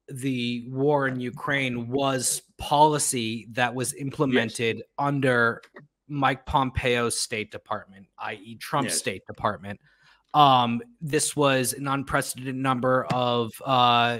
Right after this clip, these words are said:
Speaker 1: military drills in Eastern Europe. This was the, uh, first time that, uh, Ukraine was allowed to have lethal aid from the United States. They were not allowed under Obama to have lethal aid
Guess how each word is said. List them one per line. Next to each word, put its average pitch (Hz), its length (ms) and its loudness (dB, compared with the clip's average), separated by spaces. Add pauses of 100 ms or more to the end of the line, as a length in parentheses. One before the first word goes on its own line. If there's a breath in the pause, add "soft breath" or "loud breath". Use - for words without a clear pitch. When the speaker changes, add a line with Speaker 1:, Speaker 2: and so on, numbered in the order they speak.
Speaker 1:
military 139 680 0
drills 131 640 0
in 131 240 -6
Eastern 127 440 -2
Europe. 127 380 0
This - 260 -2
was 120 300 -2
the, 117 300 -2 (200)
uh, 113 320 0
first - 560 -4 (240)
time 123 640 -2
that, 117 440 2 (440)
uh, 120 300 6
Ukraine 143 580 0
was 131 320 0
allowed 135 500 4
to 139 120 -4
have 123 320 2
lethal 123 460 -4
aid 123 260 -4
from 127 240 -4
the 127 60 -4
United 113 360 -4
States. 117 440 -6
They 123 140 -4
were 113 160 -8
not 131 340 0
allowed 117 420 0
under 113 280 -8
Obama 104 520 -8 (320)
to 123 120 -6
have 120 200 0
lethal 117 340 -4
aid 110 300 -4